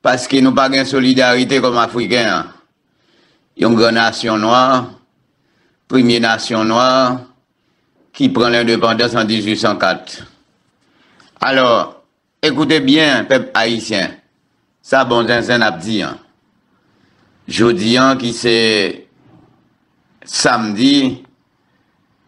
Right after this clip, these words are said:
et quatre mai deux mille vingt-quatre. Prends ça nous pour nous écouter. Prends ça nous, prends temps nous pour nous écouter ça, bon, zinzin ap di, hein.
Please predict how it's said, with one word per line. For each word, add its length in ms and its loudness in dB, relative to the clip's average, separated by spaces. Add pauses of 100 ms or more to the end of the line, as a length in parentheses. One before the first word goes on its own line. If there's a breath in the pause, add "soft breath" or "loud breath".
(300)
et 760 0 (720)
quatre 560 2
mai 640 0 (440)
deux 260 2
mille 180 6
vingt-quatre. 480 0 (680)
Prends 240 0
ça 220 0
nous 140 2
pour 100 0
nous 100 0
écouter. 720 0 (880 soft breath)
Prends 240 2
ça 300 2
nous, 240 2
prends 300 0
temps 220 2
nous 220 2
pour 120 2
nous 60 4
écouter 260 0
ça, 160 0
bon, 160 0
zinzin 280 -2
ap 140 0
di, 260 -4
hein. 140 -8